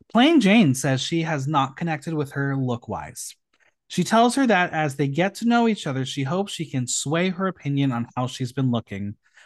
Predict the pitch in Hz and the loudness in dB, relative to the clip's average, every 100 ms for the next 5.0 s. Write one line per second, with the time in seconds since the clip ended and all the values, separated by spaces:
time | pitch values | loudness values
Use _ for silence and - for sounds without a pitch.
0 | - 135 139 120 131 131 127 117 120 113 | -6 -2 0 0 2 4 4 2 -2 -4
1 | 110 - 85 82 _ _ _ _ _ _ | -4 -8 -16 -16 _ _ _ _ _ _
2 | _ _ _ _ _ _ - 330 381 208 | _ _ _ _ _ _ 2 4 6 4
3 | 143 120 113 110 117 113 - 131 123 123 | 2 0 -2 0 0 -2 -2 -2 0 -2
4 | 131 123 120 120 120 123 120 113 120 117 | -4 -4 -4 -4 -4 -2 -4 -4 -4 -4